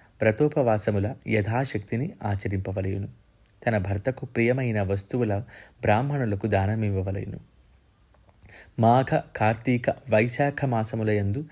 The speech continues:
స్నానాది ధర్మములను ఆచరింపవలయును. వైశాఖ మాసమున జలదానము, కార్తీక మాసమున దీపదానము, మాఘ మాసమున ఘృతదానము చేయుచుండవలయును. ఎండాకాలమున నిర్జల స్థలముల చలివేంద్రములను ఏర్పాటు చేయవలయును.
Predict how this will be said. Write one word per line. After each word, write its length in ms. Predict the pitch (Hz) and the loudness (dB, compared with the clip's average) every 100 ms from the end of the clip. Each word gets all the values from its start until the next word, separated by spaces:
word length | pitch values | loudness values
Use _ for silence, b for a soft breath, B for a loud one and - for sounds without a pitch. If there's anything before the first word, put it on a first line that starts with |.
| B B | B B
స్నానాది 640 | - - 120 120 143 139 117 | -2 2 2 2 2 0 0
ధర్మములను 640 | 104 101 120 113 101 120 - 110 | 0 -2 -2 0 -2 -4 -6 -4
ఆచరింపవలయును. 840 | 104 104 101 98 95 95 95 98 - B B B - | -4 -2 -4 -2 -4 -2 -4 -6 -12 B B B -2
వైశాఖ 460 | 104 113 139 135 131 | 0 2 0 -2 -2
మాసమున 500 | 117 110 107 101 104 | 0 0 -2 -2 0
జలదానము, 680 | 98 104 107 107 104 110 - - | 2 2 2 0 -2 -6 -10 -4
కార్తీక 460 | 117 120 - 143 | -2 -2 -4 -2
మాసమున 440 | 117 107 98 104 101 | -2 -2 -2 -2 -2
దీపదానము, 720 | 95 104 139 135 104 98 101 B B - | -2 -2 -2 -2 -2 -2 -4 B B -2
మాఘ 260 | 110 123 156 | 0 0 0
మాసమున 540 | 147 127 - 110 98 - - | 0 -2 -2 -2 -2 -4 -6
ఘృతదానము 720 | 104 110 151 139 107 98 98 | -2 0 0 0 0 0 -2
చేయుచుండవలయును. 920 | 113 - 98 95 98 95 95 104 - - _ - B B B | -2 -2 -2 -2 -4 -2 -2 -4 -6 -10 _ -20 B B B
ఎండాకాలమున 800 | 117 123 160 180 113 107 98 104 165 | 0 2 2 2 0 0 0 -2 -4
నిర్జల 480 | - 113 113 110 151 | -2 -2 0 2 2
స్థలముల 480 | 139 - 104 98 95 | 0 -2 -2 0 -2
చలివేంద్రములను 920 | 127 - - 113 127 127 110 104 104 | -4 -8 -2 0 0 -2 0 0 0
ఏర్పాటు 420 | 101 95 98 104 101 | 0 -2 -2 -4 -4
చేయవలయును. 640 | - 98 95 98 95 | -4 -2 0 0 -2